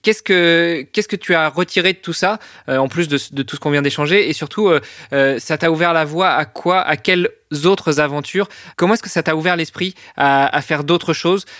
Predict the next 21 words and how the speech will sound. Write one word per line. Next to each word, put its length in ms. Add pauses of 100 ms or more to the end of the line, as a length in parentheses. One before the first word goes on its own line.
(140)
Est-ce 160
que 80
tu 240
t'es, 240
euh, 80 (320)
euh, 480
tu 140
t'es, 280
euh, 220
enfermé 480
dans 100
le 60
travail, 500
euh, 140
fort 220
de 80
cette 220
expérience, 680
euh, 80
justement 480
dans, 140